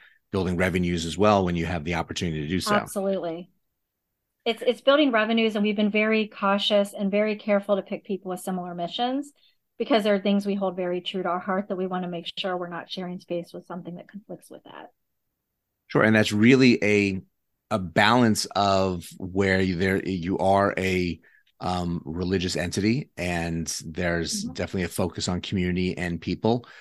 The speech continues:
Speaker 1: but it's also, you're running a very large business with budgets that
Speaker 2: Mm-hmm.
Speaker 1: have to be met, and there's opportunities to generate revenue. You need to figure out what they are so that it's not hitting the congregation in harder ways than, than you'd want them to.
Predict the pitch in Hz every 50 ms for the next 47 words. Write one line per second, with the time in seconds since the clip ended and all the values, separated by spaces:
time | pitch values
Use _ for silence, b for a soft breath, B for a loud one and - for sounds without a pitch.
0 | B B B B _ _ 104 92 85 85 - 98 104 107 - - 113 101 98 98
1 | 98 92 85 90 92 90 85 80 78 90 92 104 107 95 87 85 76 90 95 95
2 | 92 92 92 92 92 87 82 76 98 101 113 95 80 78 - - - b b b
3 | b b b b - 95 90 80 - 80 78 95 95 92 95 92 90 - - -
4 | - - _ - 226 - 90 87 87 95 85 - - 101 87 90 87 87 87 95
5 | 107 - 92 92 90 90 90 85 78 87 85 - - - - - 101 92 90 87
6 | 82 - 85 78 78 95 90 90 87 90 87 80 78 90 95 101 113 104 95 90
7 | 90 87 87 87 87 87 87 82 - 90 - - 98 85 85 90 87 85 87 78
8 | 85 87 82 - _ - 87 85 80 - _ - 85 85 85 85 87 85 B B
9 | B B B B B _ - - - - - 95 87 90 85 78 92 90 87 87
10 | 87 85 82 - - b b b b b b b _ _ - 98 90 - - 98
11 | 95 95 90 92 90 92 - - - - 107 98 98 95 90 85 - - 107 95
12 | 90 87 80 90 98 107 110 - 101 92 87 87 85 82 76 73 90 90 85 87
13 | 90 85 87 85 85 85 82 73 - - 87 85 82 82 82 85 82 82 80 82
14 | 90 95 95 98 - 82 76 - 76 62